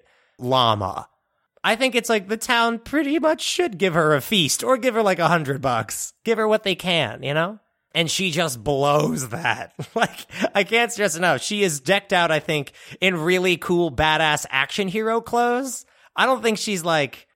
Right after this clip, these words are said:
you know, wearing, like, tattered rags. She has a really badass, like,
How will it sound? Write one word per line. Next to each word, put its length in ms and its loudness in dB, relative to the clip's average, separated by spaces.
you 100 0
know, 140 2
wearing, 280 2
like, 180 -2
tattered 420 0
rags. 600 -2
She 160 -2
has 160 0
a 80 2
really 400 0
badass, 680 2
like, 460 -4